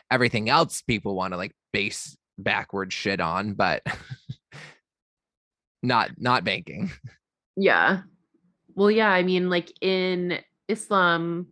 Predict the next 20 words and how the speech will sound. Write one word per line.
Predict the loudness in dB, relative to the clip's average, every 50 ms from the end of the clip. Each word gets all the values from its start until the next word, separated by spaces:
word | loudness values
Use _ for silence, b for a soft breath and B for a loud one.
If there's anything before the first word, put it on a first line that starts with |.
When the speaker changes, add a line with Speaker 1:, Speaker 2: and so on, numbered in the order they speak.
| _
Speaker 2:
like, | 0 0 0 -4 -16 _ _ _ _ _ -6
usury | -6 -6 -4 -2 -2 0 0 0 0 0 0 -2
is | -2 -2 -4 -4 -2 -2
illegal. | -2 -2 0 0 0 0 0 0 0 0 -2 -4 -6 -10 -18 _
So | _ -2 -2 0 0 0 -2 -4
usury | -6 -8 -8 -4 -2 0 2 2 2 2
is, | 0 -2 -4 -4
like, | -2 -2 -2 -4 -8 -18 -20 _ _ _ _ _ _
um, | -2 0 0 0 0 -2 -4 -6 -8 -10 -10 -12 -14 _ _ _ _ b b b b b b b b b b b _ _ _
interest | 2 2 2 2 4 2 2 2 0 -6 -12 -14 -20 _ _
accruing. | -4 -2 0 0 0 2 2 0 0 0 0 0 -2 -6 -12 _ _ _ _ _ _ _ _ _ _ _ _ _ _
So, | -2 2 4 6 6 6 6 6 6 4 2 2 0 -2 -4 -6 -10 _ _ _ _ _ _ _ _ _ _ _ _ _ _ _ _ _
yeah, | -2 2 2 4 4 4 2 0 -2 -2
if, | -2 -2 -2 -4 -14 -20 _ _ _ 4
and | 4 4 4 4
obviously, | 4 4 4 4 2 -2 0 0 0 0
like, | 0 0 -2 -2 0
there | 2 2 2 2
are, | 2
like, | 0 -2 -4 -4 -4 -8